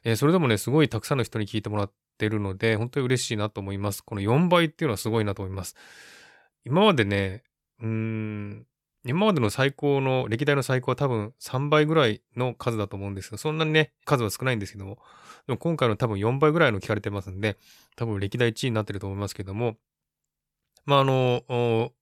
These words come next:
お二人もね、このコラボでね、あの、私とコラボして、一年間コラボしたんですが、お二人がですね、お互い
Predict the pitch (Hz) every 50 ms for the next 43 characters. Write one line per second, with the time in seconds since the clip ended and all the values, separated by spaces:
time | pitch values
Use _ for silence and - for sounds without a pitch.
0 | _ _ - 123 113 - - 143 139 113 104 104 110 113 110 - _ _ _ _
1 | _ _ - 123 120 117 117 113 110 107 - _ _ _ _ _ _ _ - -
2 | 135 131 120 117 104 98 95 101 - - - - 107 107 110 107 - _ _ -
3 | 107 107 104 101 104 104 101 120 113 - - - 117 110 107 110 - _ _ _
4 | - - 127 117 104 101 98 - - - 156 147 123 - 135 131 131 117 - 107
5 | 104 - - 139 123 113 107 101 - - 123 110 104 98 - - 131 147 151 123
6 | - - - - - - - - - - _ _ - 107 - 160 156 120 101 98
7 | - - 104 98 90 - _ _ _ - 123 104 - 117 113 117 123 147 147 120
8 | 104